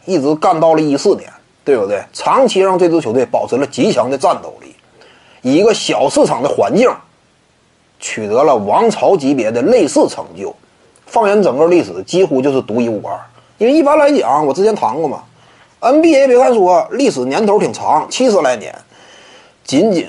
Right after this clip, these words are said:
是绿衫军和湖人两支球队瓜分了差不多一半的冠军。芝加哥呀，大市场拿走了六个，对不对？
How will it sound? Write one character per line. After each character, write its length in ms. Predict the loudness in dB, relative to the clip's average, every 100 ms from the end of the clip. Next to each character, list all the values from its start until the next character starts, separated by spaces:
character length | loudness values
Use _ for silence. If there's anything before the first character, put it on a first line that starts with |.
| -6
是 420 | -2 0 0 -4 -4
绿 260 | 0 2 2
衫 220 | 2 2
军 160 | 0
和 120 | 0 0
湖 240 | 0 0
人 380 | 2 0 -2 -2
两 280 | -2 -2 0
支 200 | 0 0
球 200 | -2 -4
队 240 | -2 -4 -4
瓜 240 | 0 0
分 160 | 2 0
了 80 | -2
差 180 | -2 0
不 60 | 2
多 120 | 0
一 220 | 0 -2
半 240 | 2 2
的 60 | 0
冠 200 | -4 -6
军。 160 | -8 -20 _ _ _ _ _ -8
芝 180 | -4 0
加 220 | 2 2
哥 260 | 0 2
呀， 160 | 2 2 -2
大 200 | -2 0
市 160 | 0 -2
场 320 | -2 -10 -12 _ _ -10
拿 280 | -4 0 0
走 140 | -2
了 100 | 0
六 240 | 2 2
个， 80 | 0 -10 _
对 100 | 0
不 100 | 0
对？ 160 | 0